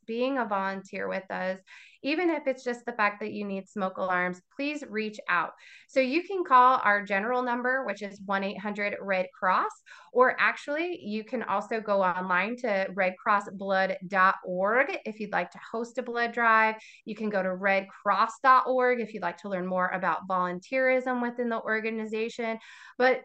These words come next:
if you live in the tri-state and you think, "Man, Ashley, something that you've said really does just make me wanna work with you, you and your team," um, give me a shout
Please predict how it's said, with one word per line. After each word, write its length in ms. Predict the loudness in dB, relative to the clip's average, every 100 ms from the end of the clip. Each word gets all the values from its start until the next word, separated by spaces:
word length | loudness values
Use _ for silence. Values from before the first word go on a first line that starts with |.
| _ 0
if 180 | 2
you 140 | 2 0
live 140 | 0
in 80 | 0
the 120 | -2
tri-state 800 | 2 2 2 -2 0 2 0 -6 -4
and 140 | -2
you 100 | 0
think, 260 | -2 -4 -4
"Man, 280 | -2 0 2
Ashley, 520 | 0 0 -4 -6 -6 -6
something 400 | -4 -2 -2 -2
that 200 | -2 -4
you've 140 | -10
said 360 | -4 -4 -4 -4
really 300 | -2 -2 -4
does 380 | -4 -4 -6 -4
just 300 | -4 -4 -8 _ -20 _
make 440 | -4 0 0 -2 -6
me 560 | -6 -6 -6 -6 -6 -14 _ _ _ _ _ _
wanna 340 | -2 2 2
work 240 | 2 -2 -4
with 160 | -12
you, 320 | -10 -10 -12 -14 _ _ _ _
you 240 | -6 -2 0
and 120 | 0
your 120 | -2
team," 600 | -4 -6 -6 -8 -12 -16 _
um, 580 | 0 2 2 0 -4 -10 _ -2
give 160 | 0
me 120 | 2 0
a 80 |
shout 340 | 0 4 4